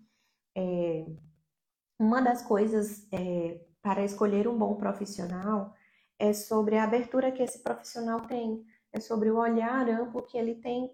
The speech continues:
com relação a várias outras situações, tá? Então, escolher pelo preço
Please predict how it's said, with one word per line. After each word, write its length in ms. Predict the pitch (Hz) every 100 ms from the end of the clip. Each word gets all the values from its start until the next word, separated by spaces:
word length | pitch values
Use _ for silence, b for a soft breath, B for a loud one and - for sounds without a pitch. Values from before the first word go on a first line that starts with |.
| _
com 140 | -
relação 480 | 226 220 220 220 220
a 80 | 220
várias 480 | 220 226 269 269 262
outras 280 | 226 233 233
situações, 720 | 339 - 254 254 220 202 -
tá? 280 | - 262 359 _ b b b b
Então, 1200 | 226 226 226 226 233 233 233 233 233 226 220 220
escolher 440 | 226 - 262 277 -
pelo 260 | 285 247
preço 840 | - 220 233 262 262 214 214 214